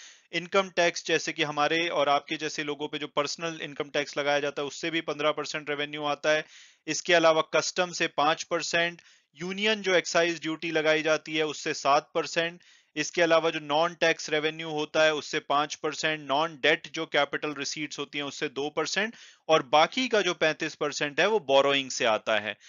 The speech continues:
तो इस तरह से जो, अ, सरकार है वो अपना रेवेन्यू कलेक्ट करती है, फिर वो डिफरेंट चीजों पे एक्सपेंडिचर भी करती है, जैसे कि जो पुराने उन्होंने कर्जे ले रखे हैं उसके ऊपर जो इंटरेस्ट पेमेंट भी की,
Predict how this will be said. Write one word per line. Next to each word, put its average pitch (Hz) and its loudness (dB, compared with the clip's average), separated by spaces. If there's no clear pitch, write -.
तो 151 -6
इस 185 -4
तरह 175 2
से 180 -4
जो, 165 -2
अ, 139 -4
सरकार 147 2
है 190 2
वो 208 -4
अपना 151 -4
रेवेन्यू 139 -2
कलेक्ट 165 -2
करती 175 -4
है, 190 2
फिर 214 6
वो 190 2
डिफरेंट 160 -4
चीजों 165 -4
पे 156 0
एक्सपेंडिचर 147 -4
भी 160 -4
करती 156 -4
है, 160 -2
जैसे 147 -8
कि 151 -8
जो 151 -8
पुराने 147 0
उन्होंने 151 -8
कर्जे 139 -2
ले 151 0
रखे 143 -2
हैं 147 -4
उसके 139 -10
ऊपर 143 -6
जो 139 -4
इंटरेस्ट 147 -6
पेमेंट 151 -6
भी 147 -6
की, 151 -8